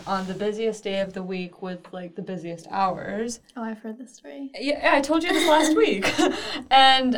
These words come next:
Speaker 1: um, you know, you're supposed to shadow people, but because it's busy,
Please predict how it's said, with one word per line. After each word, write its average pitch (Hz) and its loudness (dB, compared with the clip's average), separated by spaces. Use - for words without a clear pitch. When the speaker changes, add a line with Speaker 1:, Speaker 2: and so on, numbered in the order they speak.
Speaker 1:
um, 220 4
you 254 -6
know, 262 0
you're 262 4
supposed 269 -6
to 254 -6
shadow 247 4
people, 208 -8
but 185 -2
because 233 -8
it's 262 -10
busy, 180 -6